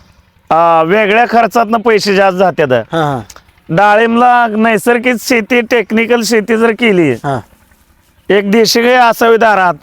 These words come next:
Speaker 2: हा.
Speaker 1: गवतार, स्लरी.
Speaker 2: म्हणजे स्लरी पण सोडता का बागेत?
Speaker 1: हो, स्लरी पण सोडतो प-, प्रत्येक पंधरा दिवसाला.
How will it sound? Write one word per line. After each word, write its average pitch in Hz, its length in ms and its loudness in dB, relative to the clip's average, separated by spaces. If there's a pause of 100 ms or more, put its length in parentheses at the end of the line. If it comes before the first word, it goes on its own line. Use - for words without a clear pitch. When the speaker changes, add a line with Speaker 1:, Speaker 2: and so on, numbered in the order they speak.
(140)
Speaker 2:
हा. 156 180 -2 (460)
Speaker 1:
गवतार, 220 560 2 (440)
स्लरी. 220 640 2 (360)
Speaker 2:
म्हणजे 196 260 0
स्लरी 262 320 0
पण 277 140 0
सोडता 226 280 0
का 180 60 2
बागेत? 160 220 -2
Speaker 1:
हो, 233 220 2
स्लरी 262 340 0
पण 269 200 -2
सोडतो 240 460 0
प-, 208 340 0 (100)
प्रत्येक 220 340 -2
पंधरा 214 280 2
दिवसाला. 165 460 0